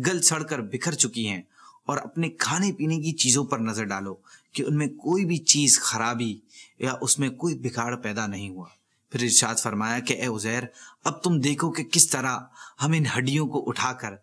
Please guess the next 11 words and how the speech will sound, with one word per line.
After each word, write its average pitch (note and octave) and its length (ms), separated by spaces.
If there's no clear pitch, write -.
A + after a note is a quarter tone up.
इन F#3 140
पर F#3 280
गोश्त D#3+ 360
पोश D#3 220
चढ़ाकर B2 580
इस D3 200
गधे C#3+ 200
को C#3 140
जिंदा A2 300
करते G#2 280
हैं।" F2+ 200